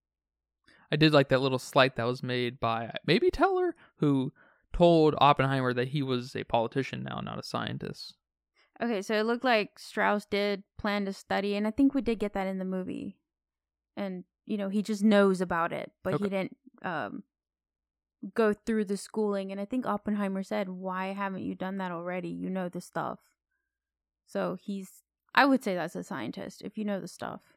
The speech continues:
Speaker 2: you don't ha-, you don't have to have, you don't have to have the degree for it if you know what you're talking about. So, I don't know. But yeah, that was a great,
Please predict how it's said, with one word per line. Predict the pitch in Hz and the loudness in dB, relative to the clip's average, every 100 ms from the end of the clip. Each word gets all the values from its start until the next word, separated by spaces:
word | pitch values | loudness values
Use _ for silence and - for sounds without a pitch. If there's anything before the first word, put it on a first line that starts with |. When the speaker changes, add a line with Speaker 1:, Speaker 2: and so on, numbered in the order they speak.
| _ | _
Speaker 2:
you | 226 | -8
don't | 214 196 | -6 -6
ha-, | 190 - | -8 -4
you | 262 | 0
don't | 233 | 0
have | 190 | 0
to | 175 | -2
have, | 165 165 - _ _ _ _ | -4 -6 -10 _ _ _ _
you | 233 240 269 | -2 2 2
don't | 214 240 220 208 | 2 0 0 -2
have | 190 - | -6 -6
to | |
have | 185 160 | -8 -8
the | 165 | -8
degree | - - - 113 | -8 -10 -12 -12
for | - - | -12 -12
it | - - | -12 -12
if | 196 - | -12 -10
you | - | -8
know | - | -8
what | - - | -8 -10
you're | - | -10
talking | 185 180 - | -12 -12 -12
about. | 185 190 - _ - | -10 -12 -14 _ -16
So, | - - - _ _ _ _ - | -14 -16 -20 _ _ _ _ -14
I | 110 | -12
don't | - | -12
know. | - _ _ _ _ - - | -16 _ _ _ _ -20 -8
But | 247 | 2
yeah, | 277 | 4
that | 233 240 | 6 4
was | 240 | 2
a | 226 | 0
great, | 208 220 214 202 | 0 2 2 0